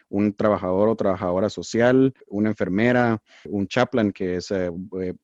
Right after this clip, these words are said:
en español creo que sería un guía espiritual, digamos, ¿verdad? No necesariamente, no necesariamente un sacerdote o un cura, o un, o, sino al-, alguien que, que está espe-, especializado en guías espirituales. Y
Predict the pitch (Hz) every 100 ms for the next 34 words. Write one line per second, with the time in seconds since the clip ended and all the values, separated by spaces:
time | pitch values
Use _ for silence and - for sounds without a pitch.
0 | _ - 78 90 95 - 95 104 104 101
1 | 104 98 98 104 107 120 - 104 95 113
2 | 120 110 113 143 123 95 110 110 113 110
3 | 107 104 107 107 107 90 _ - - -
4 | - 117 131 123 120 120 123 127 123 120
5 | 117 107 98 110 117 107 101 110 110 110
6 | 98 95 98 101 104 98 87 90 98 95
7 | - 98 95 80 104 98 110 120 123 107
8 | 92 - - _ - - 101 107 - 117
9 | 139 - 113 - 113 110 101 90 107 113
10 | 113 98 110 113 113 - 90 82 101 135
11 | 156 113 101